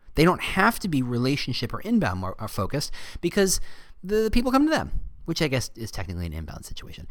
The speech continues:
But what if you decided to move to a place where, uh, you needed to be more relationship-based?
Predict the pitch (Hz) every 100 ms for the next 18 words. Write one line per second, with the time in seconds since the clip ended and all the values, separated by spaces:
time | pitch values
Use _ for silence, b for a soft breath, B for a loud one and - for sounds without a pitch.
0 | B B - 226 214 285 311 - 220 226
1 | 226 - 156 156 - 143 113 110 - 101
2 | - 92 92 85 78 80 - B B B
3 | - 90 90 156 175 175 165 160 156 131
4 | 127 117 - 104 - - - - -